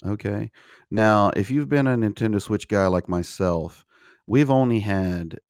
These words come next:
Hulu, okay, uh, for a streaming service on, uh, on the console. And, uh, Hulu's good. You know, there's good things on Hulu, but that's your only choice.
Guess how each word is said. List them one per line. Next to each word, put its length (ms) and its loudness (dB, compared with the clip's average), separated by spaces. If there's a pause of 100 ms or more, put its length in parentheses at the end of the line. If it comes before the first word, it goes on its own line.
Hulu, 840 -4 (380)
okay, 500 -4
uh, 200 -2
for 520 0
a 80 -4
streaming 500 -2
service 640 -6 (920)
on, 500 0
uh, 360 -10
on 180 0
the 80 -2
console. 680 -8 (100)
And, 180 2
uh, 120 -2
Hulu's 440 2
good. 240 0 (320)
You 80 -4
know, 100 0
there's 180 -6
good 200 2
things 200 -2
on 160 -2
Hulu, 360 -4
but 400 0 (1600)
that's 240 -6
your 120 2
only 180 0
choice. 480 -6